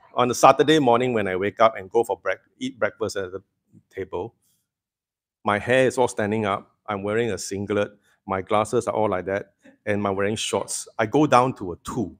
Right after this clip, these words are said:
or maybe one. But if you get dressed up like this, nice, nice, ah,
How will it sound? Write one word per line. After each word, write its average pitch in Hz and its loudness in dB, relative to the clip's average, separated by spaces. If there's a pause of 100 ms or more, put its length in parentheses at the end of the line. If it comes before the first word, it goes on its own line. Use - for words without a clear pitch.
or 104 -6
maybe 104 -2
one. 87 -6 (2000)
But 170 8 (1300)
if 135 -14
you 131 -18
get 170 -6
dressed 165 -6
up 139 0
like 107 -4
this, 113 -4
nice, 101 -6
nice, 98 -4
ah, 80 -18